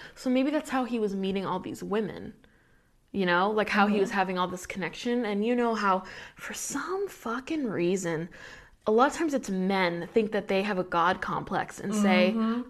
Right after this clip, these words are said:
Speaker 1: "I will help the world by getting rid of these sex workers."
Speaker 2: Mm-hmm.
Speaker 1: First of all, you're not God. You're not even close. I would believe in God before I believed in you.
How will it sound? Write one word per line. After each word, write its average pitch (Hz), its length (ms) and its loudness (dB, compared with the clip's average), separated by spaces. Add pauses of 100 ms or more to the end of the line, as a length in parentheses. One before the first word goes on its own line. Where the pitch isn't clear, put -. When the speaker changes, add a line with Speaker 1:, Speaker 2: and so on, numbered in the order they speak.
(100)
Speaker 1:
"I 214 240 8
will 233 160 2
help 220 320 -2
the 202 80 0
world 196 440 0
by 185 140 0
getting 208 600 0
rid 208 480 2 (100)
of 202 160 -8
these 214 200 -4
sex - 460 -10
workers." 208 440 -4
Speaker 2:
Mm-hmm. 214 480 -4 (180)
Speaker 1:
First 294 320 -6
of 233 80 -4
all, 196 420 2
you're 196 140 -4
not 214 220 -6
God. 170 360 -6 (720)
You're 196 140 -4
not 185 180 -4
even 202 180 -6
close. - 520 -10 (1000)
I 202 140 6
would 214 160 4
believe 214 260 2
in 196 100 -2
God 185 260 2
before 180 240 -4
I - 20 0
believed 175 340 -4
in 196 140 -4
you. 175 300 -6